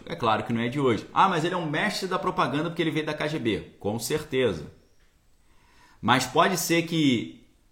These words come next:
essas filmagens que estão circulando no mundo, esses caras que, essa, os smartphones espalhados pelo mundo todo, todo mundo com um celular na mão filmando e transmitindo em tempo real, ao vivo,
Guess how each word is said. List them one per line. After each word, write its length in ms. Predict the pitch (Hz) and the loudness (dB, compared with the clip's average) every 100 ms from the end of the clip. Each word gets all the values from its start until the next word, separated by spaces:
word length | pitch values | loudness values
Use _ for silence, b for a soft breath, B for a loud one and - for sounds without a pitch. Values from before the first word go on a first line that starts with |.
| _ - | _ 2
essas 840 | 147 196 - 165 127 117 - - - _ _ _ - | 2 2 4 4 4 0 -8 -12 -20 _ _ _ -20
filmagens 880 | - 190 165 131 165 175 120 110 | -8 0 4 8 8 6 0 -4
que 120 | - 120 | -4 -4
estão 300 | - 120 117 | -2 -2 -2
circulando 600 | - 120 117 107 110 98 | -2 -2 -2 -2 -2 0
no 80 | |
mundo, 460 | 95 120 131 92 82 - b b b b b | 0 2 2 2 -4 -12 b b b b b
esses 440 | - 147 147 143 - | 2 2 2 -2 -4
caras 640 | - 143 165 151 127 - | 2 6 6 6 2 0
que, 120 | 127 117 - - | -4 -4 -6 -2
essa, 520 | 113 113 127 117 101 101 | -2 0 0 2 2 2
os 160 | 117 120 | 2 2
smartphones 800 | 123 123 143 143 - 143 165 113 | 0 4 4 2 -6 -2 0 0
espalhados 480 | 113 - 117 113 110 | -2 -2 0 0 -2
pelo 180 | 113 104 | -2 0
mundo 220 | 117 104 | 0 0
todo, 240 | 117 123 | 2 2
todo 200 | 165 170 | 2 2
mundo 220 | 143 160 | 2 0
com 180 | 151 135 | 0 2
um 140 | 120 104 | 2 0
celular 380 | 127 113 113 | 0 4 4
na 100 | 113 | 4
mão 140 | 107 117 | 2 -2
filmando 500 | - 117 104 131 113 | 0 0 2 2 2
e 40 | |
transmitindo 640 | 110 131 123 120 - 139 | 0 -2 0 -2 0 0
em 100 | 127 | 0
tempo 280 | 110 131 127 | 0 -2 -4
real, 800 | 120 98 104 117 - - - _ | -2 0 2 2 0 -12 -20 _
ao 220 | - 104 | -2 0
vivo, 500 | 90 113 160 87 80 | 0 0 0 0 -6